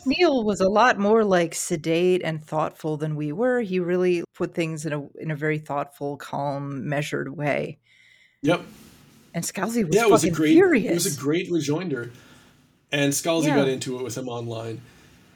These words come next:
Speaker 2: It was very funny. Like, there's hundreds of identical, like, fifty-year-old software guys who are Scalzi's core audience. They're all reading these very simple tweets from McNeil, and then they're going like, "But I don't understand this. It's just word salad. It don't make no sense."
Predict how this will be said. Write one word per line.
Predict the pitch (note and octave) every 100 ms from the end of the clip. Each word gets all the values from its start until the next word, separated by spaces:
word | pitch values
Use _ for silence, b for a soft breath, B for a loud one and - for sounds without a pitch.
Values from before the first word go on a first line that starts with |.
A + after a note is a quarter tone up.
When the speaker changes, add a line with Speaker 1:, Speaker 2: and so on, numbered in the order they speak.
| b _ -
Speaker 2:
It |
was | E3 D3
very | D#3+ F#3+
funny. | D3+ A#2+ A#2 A#2+
Like, | C3+ C3 - E3
there's | D#3 D3+
hundreds | G#3 G#3+ F#3+
of | E3
identical, | D3 C#3+ D3+ D3
like, | C3+ A#2+ -
fifty-year-old | - C#3+ C#3+ C#3 C#3 C3 C3+
software | - B2+ B2 B2+ A#2
guys | A#2+ A#2 A#2 A#2
who | C#3 C3+
are | A#2+
Scalzi's | A#2 - B2+ B2 B2 A#2
core | C#3 B2
audience. | A#2 B2 C3+ C#3 - B B
They're | D3+
all | D#3 D#3
reading | E3 E3
these | D#3 C3+
very | A#2+ C3 D3
simple | C#3 C3+ C#3 C#3
tweets | - B2+ -
from | C3+
McNeil, | A#2+ B2 A#2+ B2+ C3 D3+ D3 B -
and | C#3+
then | C#3
they're | C#3
going | C#3 C3+ D3
like, | C#3 D#3+
"But | E3+ F#3+
I | F#3
don't | C4
understand | C#4 F#3 - F#3+ A3 F3+
this. | D#3+ -
It's | D3
just | G#3 F3+
word | G3+ A3 -
salad. | G#3+ G#3 E3+
It | D#3+ F3
don't | G3+
make | G3+ G3 F3+
no | F3
sense." | E3+ G3+ F#3+ D3 -